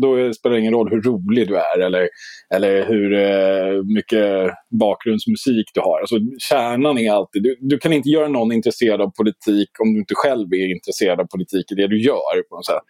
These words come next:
Ehm, däremot så <clears throat> kan man ju såklart, ja, dels att inte vara för intern, det är ju en sak. Du ska inte exkludera en lyssnare. Du, du får liksom försöka bjuda in till en förståelse. Kanske,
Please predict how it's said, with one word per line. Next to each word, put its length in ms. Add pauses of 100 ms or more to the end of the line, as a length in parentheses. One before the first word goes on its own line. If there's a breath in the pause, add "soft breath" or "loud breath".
(540 loud breath)
Ehm, 1120
däremot 380
så 180 (240)
<clears throat> 240
kan 120
man 100
ju 40
såklart, 400 (840)
ja, 120
dels 460
att 100
inte 180
vara 120
för 160
intern, 460
det 60
är 20
ju 60
en 180
sak. 160
Du 60
ska 120
inte 160
exkludera 800
en 80
lyssnare. 500
Du, 220 (420 loud breath)
du 120
får 300
liksom 480 (380)
försöka 260
bjuda 360
in 380
till 360 (200)
en 160
förståelse. 680
Kanske, 560